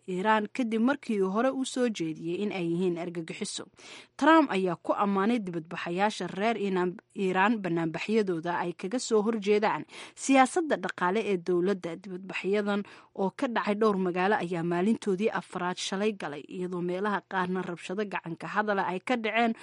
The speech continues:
oo la sheegay inay ku dhinteen laba qof. Wariyaha V O A da Salatika Hawk ayaa warbixintan nooga soo dirtay magaalada galbeedka xigta ee Dorot. Ibraahim Xasan Daandurey ayaa noo soo koobaya.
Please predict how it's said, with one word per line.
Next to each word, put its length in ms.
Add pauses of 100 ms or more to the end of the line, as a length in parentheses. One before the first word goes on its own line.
(300)
oo 160
la 80
sheegay 400
inay 160
ku 160
dhinteen 480
laba 160
qof. 220
Wariyaha 420
V 180
O 140
A 140
da 100
Salatika 580
Hawk 320
ayaa 240
warbixintan 720 (520)
nooga 280
soo 200
dirtay 380
magaalada 480
galbeedka 580
xigta 440
ee 240
Dorot. 580 (160)
Ibraahim 640
Xasan 440
Daandurey 560
ayaa 220
noo 160
soo 200
koobaya. 460